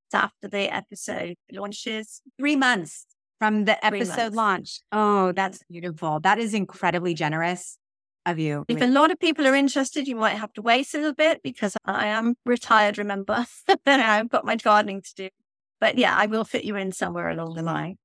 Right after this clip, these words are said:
Speaker 1: And also, if you want to, uh, buy my book, this is my book, and it's on Amazon, and you can either download it or you can,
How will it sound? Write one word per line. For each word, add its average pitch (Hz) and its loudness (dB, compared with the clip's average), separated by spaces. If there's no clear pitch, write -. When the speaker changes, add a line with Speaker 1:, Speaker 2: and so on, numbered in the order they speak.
Speaker 1:
And 240 2
also, 302 0
if 247 0
you 247 -8
want 247 -2
to, 226 -12
uh, 208 0
buy 190 -6
my 185 -8
book, 381 -2
this 240 -12
is 220 -12
my 202 -8
book, 254 -6
and 240 2
it's 240 -4
on 214 2
Amazon, - -4
and 190 -10
you 202 -16
can 202 -8
either 175 -6
download 180 -6
it 208 -4
or 180 -4
you 175 -8
can, 170 -6